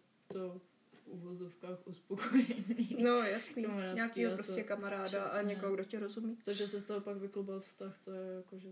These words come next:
Speaker 1: to, no.
Speaker 2: A tak to je ale asi podle mě dobrý, ne? Jakoby, když to tak vezmeš.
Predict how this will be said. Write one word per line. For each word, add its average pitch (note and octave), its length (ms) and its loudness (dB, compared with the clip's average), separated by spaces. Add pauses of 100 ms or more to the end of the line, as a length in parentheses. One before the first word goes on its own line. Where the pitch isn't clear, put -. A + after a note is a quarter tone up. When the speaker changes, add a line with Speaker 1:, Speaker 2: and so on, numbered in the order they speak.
Speaker 1:
to, - 60 -16 (200)
no. - 180 -16 (600)
Speaker 2:
A A3 60 2
tak A3+ 180 0
to - 80 0
je A3 80 4
ale G3+ 200 2
asi G3+ 200 -4
podle A3 200 -2
mě A#3 140 4
dobrý, A3+ 320 2
ne? E3+ 200 -4
Jakoby, F#3+ 340 -6 (1040)
když A3 160 -10
to - 120 -20
tak G3 180 -4
vezmeš. F#3 500 -4